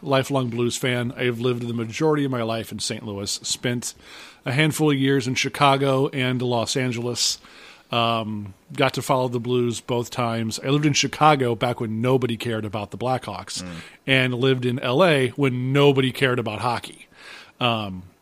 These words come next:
Speaker 1: got to go to both, uh, Anaheim and L A to see games, and seriously, it, there was nobody there. And now, you know, you can't get tickets for either of them,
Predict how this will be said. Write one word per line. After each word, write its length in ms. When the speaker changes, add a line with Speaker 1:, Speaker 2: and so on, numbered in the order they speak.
Speaker 1:
got 200
to 60
go 180
to 240
both, 500
uh, 520
Anaheim 560
and 160
L 180
A 120
to 80
see 180
games, 460
and 280
seriously, 680
it, 360
there 100
was 180
nobody 280
there. 280
And 180
now, 460
you 120
know, 160
you 100
can't 220
get 160
tickets 260
for 180
either 180
of 60
them, 200